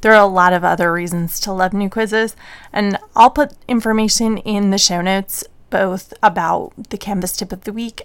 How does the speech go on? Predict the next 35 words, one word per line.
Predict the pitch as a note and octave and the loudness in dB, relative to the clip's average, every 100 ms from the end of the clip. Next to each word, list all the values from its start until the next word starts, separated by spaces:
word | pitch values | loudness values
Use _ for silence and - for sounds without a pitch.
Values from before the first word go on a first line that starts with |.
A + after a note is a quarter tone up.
| - | -4
as | A3 | -4
well | A3 B3 B3+ B3 | 0 2 4 2
as | - F#3+ F#3 F#3 - - - - | 0 2 2 -2 -10 -20 -20 -6
information | G#3+ G#3 G3+ G3 - | -2 0 0 0 -2
about | F#3 F3+ E3 E3 | -2 0 0 0
new | F#3+ F3 | -2 -6
quizzes. | - F3+ F3+ E3+ | -6 -8 -6 -6
So | - F#3 | -4 -6
if | F3+ - | -6 -6
you're | F3 F3 _ - | -6 -6 _ -4
just | G#3 - | -4 -4
getting | G3 G3 | -4 -4
started | - F#3+ F#3+ - | -4 -6 -6 -8
with | F#3+ | -4
new | G3 | -4
quizzes, | F#3+ G3+ F#3 F#3+ F#3 - - - - - | -4 -6 -4 -6 -6 -12 -20 -20 -20 -8
this | - F#3+ | -4 -4
is | F#3+ | -4
a | |
great | G3 F#3+ F#3 | -4 -4 -2
opportunity | F#3 - F#3 G3 F3+ F3 G3 | -4 -6 -8 -6 -6 -8 -14
to | F#3 - F#3+ E3+ F3 | -8 -8 -6 -8 -10
maybe | - - G#3+ F#3 F3+ F3 G3 G#3+ - | -12 -8 -6 -6 -8 -12 -14 -18 -16
try | - G#3+ F#3+ | -12 -4 -4
some | - F#3 F3 | -4 -4 -2
out | F3 F3+ - - | 0 0 -2 -8
and | F3+ D#3+ E3 - - | -10 -8 -12 -16 -14
learn | G#3 F#3+ E3+ | -8 -8 -6
a | E3 | -10
little | E3+ E3+ | -10 -10
bit | F#3 | -8
more | F#3+ E3 D#3 | -8 -6 -8
about | - D#3 - - | -8 -10 -10 -14
new | - | -18
quizzes. | - F3 G2+ G#2 - | -16 -16 -16 -16 -18